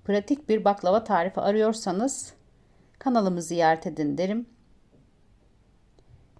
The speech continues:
Gördüğünüz gibi sizlere kesip baklavamı da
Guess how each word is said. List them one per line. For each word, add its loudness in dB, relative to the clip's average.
Gördüğünüz -2
gibi -4
sizlere -6
kesip -4
baklavamı 0
da 2